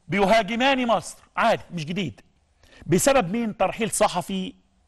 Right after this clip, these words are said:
التسريبات المفبركة. مين هو؟ صاحبنا ده هو، اسمه ده شغال في، آه، نيويورك تايمز الأمريكية، اسمه، آه، كير، آه، كباتريك.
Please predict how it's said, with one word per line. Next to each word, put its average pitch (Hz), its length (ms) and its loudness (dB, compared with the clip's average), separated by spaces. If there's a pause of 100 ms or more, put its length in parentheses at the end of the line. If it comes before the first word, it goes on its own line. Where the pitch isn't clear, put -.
(140)
التسريبات 156 580 0
المفبركة. 120 460 -6 (280)
مين 233 180 4
هو؟ 214 220 4 (580)
صاحبنا 254 440 2
ده 190 80 4
هو، 226 180 4 (380)
اسمه 196 340 2 (280)
ده 170 340 4
شغال 156 400 0
في، 175 360 -8
آه، 123 120 -4
نيويورك 147 300 -6
تايمز 185 420 -2 (300)
الأمريكية، 170 520 0 (440)
اسمه، 196 640 0
آه، 147 140 2
كير، 220 680 0
آه، 117 600 -4 (440)
كباتريك. 190 380 0